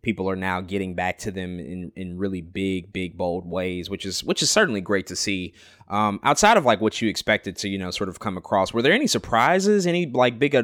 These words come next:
surprise announcements that people didn't necessarily see coming, new show announcements, new anime announcements that, that, that people, you know, sort of tapped into and have their eyes in, in, in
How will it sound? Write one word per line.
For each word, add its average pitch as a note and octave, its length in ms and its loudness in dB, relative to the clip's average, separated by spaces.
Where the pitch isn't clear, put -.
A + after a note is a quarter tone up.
surprise B2 420 0
announcements A#2+ 460 -2
that G2+ 140 0
people A#2+ 200 -2
didn't A#2 200 0
necessarily A2+ 420 0
see G#2+ 180 -2
coming, A#2 600 0
new A#2+ 220 6
show B2 320 6
announcements, A#2+ 440 0
new A#2 120 2
anime A#2 180 2
announcements A2+ 600 0
that, G#2+ 260 2
that, G#2 220 0
that G2+ 140 -2
people, A2 380 -2
you G#2+ 80 0
know, G2+ 240 -2
sort - 240 -2
of G#2 160 -4
tapped B2+ 260 0
into A#2+ 300 2
and G#2+ 80 -2
have A2 180 0
their A2 100 2
eyes A2 400 2
in, G#2 140 -2
in, F#2+ 300 -6
in F#2+ 320 -8